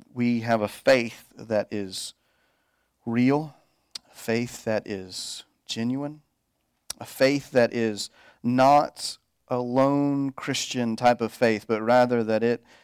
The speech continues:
exists best when we are surrounded by others that you have made sons and daughters as well.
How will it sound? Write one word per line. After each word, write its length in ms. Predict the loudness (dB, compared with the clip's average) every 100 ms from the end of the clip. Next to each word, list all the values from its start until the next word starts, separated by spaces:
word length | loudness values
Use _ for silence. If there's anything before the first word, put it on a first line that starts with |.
| _ _ _
exists 600 | -4 -4 -2 2 2 -2
best 640 | -4 4 6 6 0 -10 -8
when 220 | -4 -2
we 100 | -2
are 120 | -2
surrounded 600 | -4 -2 2 2 2 0
by 220 | 2 4
others 540 | 4 2 0 -4 -6 -6
that 220 | -6 -4
you 180 | -4 -2
have 360 | -2 -2 -4
made 400 | -2 0 0 -2
sons 360 | -4 -2 -2 -4
and 160 | -6 -2
daughters 480 | 0 0 -4 -10
as 200 | -10 -10
well. 340 | -8 -10 -10